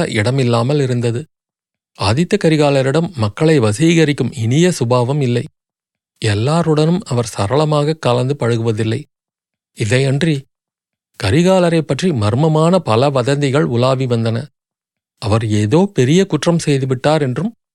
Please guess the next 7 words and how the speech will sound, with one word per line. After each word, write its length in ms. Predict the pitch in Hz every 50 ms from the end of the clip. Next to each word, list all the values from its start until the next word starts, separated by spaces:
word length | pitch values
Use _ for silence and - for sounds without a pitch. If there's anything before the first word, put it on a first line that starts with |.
| _ _ _ _ _ _ _ _ _ _ -
அவருடைய 380 | 104 98 120 123 117 120 113 101
மனச்சாட்சியே 720 | 95 107 131 160 - - 175 170 160 - - 170 165 175 196 196
அதற்காக 560 | - - 110 - 131 131 - 147 143 156 175 -
அவரை 300 | - 113 117 117 110 101
வருத்திக் 460 | 98 104 107 117 135 - 185 170 -
கொண்டிருக்கிறதென்றும், 840 | 165 156 147 147 131 135 - - 139 139 139 131 123 120 147 165 196 - _ _ _ _ _ _ _ _ _ _ _ _ _ _ -
அதனாலே 540 | 104 95 110 135 160 170 170 170 165 175